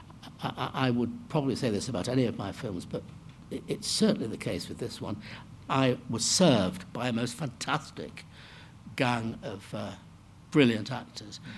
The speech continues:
and really great character actors, peop-, intelligent actors, actors who could not only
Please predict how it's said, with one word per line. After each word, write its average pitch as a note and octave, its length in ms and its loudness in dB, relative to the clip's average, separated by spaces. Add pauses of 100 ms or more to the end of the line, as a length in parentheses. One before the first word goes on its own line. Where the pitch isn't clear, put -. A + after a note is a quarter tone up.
(140)
and A3 200 0
really B3 220 4
great D3+ 420 6
character C3+ 460 4
actors, A#2 420 -2
peop-, C#3+ 240 0
intelligent B2+ 680 4
actors, B2 480 -2 (300)
actors - 300 -2
who C#3+ 80 4
could C3+ 140 -2
not C#3+ 160 0
only B2+ 300 6